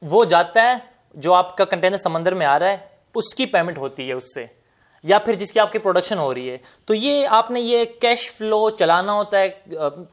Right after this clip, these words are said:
couple of months, couple of years कह लो। फिर उसके बाद आपके पास थोड़ा सा जो है ना, एक हेल्दी अमाउंट आपके जेब में आती है। तो जब भी कोई एक लाख डॉलर, दो लाख डॉलर, पता नहीं क्या कुछ पाकिस्तान में हो रहा है,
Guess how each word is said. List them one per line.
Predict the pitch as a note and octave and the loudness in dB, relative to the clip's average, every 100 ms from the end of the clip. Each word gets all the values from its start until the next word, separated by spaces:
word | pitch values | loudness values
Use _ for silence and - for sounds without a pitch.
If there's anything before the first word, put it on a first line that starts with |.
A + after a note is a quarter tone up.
| _ - | _ -4
couple | F#3 G#3+ | -2 0
of | G3+ | 0
months, | G3+ F#3 F#3+ - - | 0 -4 -4 -6 -6
couple | G3 G3 | -4 -4
of | E3 E3 | -4 -2
years | G3+ F#3+ | -2 -2
कह | F3+ | -4
लो। | F3+ F3 - - _ - | -4 -8 -14 -20 _ -2
फिर | B3+ | -2
उसके | - G#3+ | 0 0
बाद | G3+ F#3+ | 4 4
आपके | F#3 | 0
पास | F3+ F3+ F3 | -2 -2 -2
थोड़ा | E3+ | -6
सा | |
जो | E3 | -4
है | G#3 | -4
ना, | G#3 | -4
एक | E3 - | -6 -8
हेल्दी | C#3 E3+ E3 | -4 -2 -2
अमाउंट | D#3 C#3+ | -6 -4
आपके | C3 B2 B2+ | -6 -6 -8
जेब | B2 | -8
में | B2+ | -8
आती | A#2+ C#3+ | -12 -12
है। | C#3 - - - _ | -14 -16 -20 -20 _
तो | G3 | -2
जब | D#3+ A3 | 0 0
भी | C#4 | 2
कोई | B3+ | 2
एक | A3+ A3 | 2 2
लाख | A3+ G#3+ | 4 4
डॉलर, | G#3+ G#3+ G3+ | 4 4 2
दो | G#3 | 2
लाख | G#3+ G#3 | 2 2
डॉलर, | G#3 G#3 | 0 0
पता | G3+ E3+ - G3 | -2 -6 -6 -4
नहीं | G3 F3+ - - _ - | -4 -10 -16 -20 _ 0
क्या | F#3 | 0
कुछ | F#3 F3+ | 0 -8
पाकिस्तान | - - E3 D#3+ F3 F3 | -8 -4 -2 0 -2 0
में | D#3 | 0
हो | |
रहा | D3 E3+ | 0 0
है, | F3 | -2